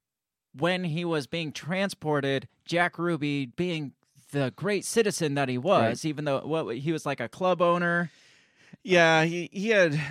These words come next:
Speaker 2: a lot of ties with Teamsters.
Speaker 1: Yeah,
Speaker 2: But
Speaker 1: Teamsters, the mob, all,
Speaker 2: Yeah.
Speaker 1: all kinds of ties. But, but because he was such a great citizen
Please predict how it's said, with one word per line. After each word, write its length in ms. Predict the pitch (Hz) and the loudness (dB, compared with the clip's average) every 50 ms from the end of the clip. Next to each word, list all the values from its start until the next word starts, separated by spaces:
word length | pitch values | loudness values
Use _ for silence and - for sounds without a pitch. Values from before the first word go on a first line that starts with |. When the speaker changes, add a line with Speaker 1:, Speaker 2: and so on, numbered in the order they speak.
| 175 - | -6 -4
Speaker 2:
a 60 | 151 | -4
lot 200 | 147 147 151 151 | -2 0 0 -2
of 80 | 139 - | -2 -4
ties 300 | - 147 139 139 135 127 | -2 0 2 2 2 0
with 120 | - - | -4 -6
Teamsters. 680 | - - 143 127 120 - - 135 135 139 - - - - - | -8 -8 -8 -8 -6 -4 -2 -2 -2 -2 -4 -6 -8 -8 -4
Speaker 1:
Yeah, 180 | - 139 127 | -2 -2 -2
Speaker 2:
But 80 | 120 127 | -2 -2
Speaker 1:
Teamsters, 540 | - 131 123 113 - - 160 151 147 147 139 | -2 -2 -2 -2 -2 0 0 2 2 2 0
the 80 | - 120 | -2 -2
mob, 380 | 123 131 135 131 127 127 123 | -2 0 0 0 0 0 0
all, 80 | 110 110 123 | 0 0 2
Speaker 2:
Yeah. 140 | 113 110 117 | 2 2 2
Speaker 1:
all 160 | 143 151 147 | 2 2 2
kinds 300 | - 156 151 147 127 123 | 2 0 -2 -2 -2 -4
of 60 | 123 | -6
ties. 300 | - 123 120 117 117 110 - - - - - - - | -4 0 0 0 0 0 -4 -10 -20 -20 -20 -10 -4
But, 260 | - 151 147 143 - _ - | 0 0 0 0 -2 _ -6
but 220 | 170 151 139 - | -4 -4 -2 -2
because 420 | - 156 - - - 208 220 175 160 | -4 -8 -8 -6 -6 -4 -4 -4 -2
he 80 | 165 | -4
was 100 | 151 135 | -4 -4
such 220 | - 175 147 - - | -2 -4 -6 -6 -6
a 20 | 127 | -10
great 260 | - 156 156 147 - - | -6 -4 -4 -4 -4 -6
citizen 560 | - - 185 147 - - 123 117 113 110 | -6 -6 -4 -4 -4 -4 -4 -4 -4 -4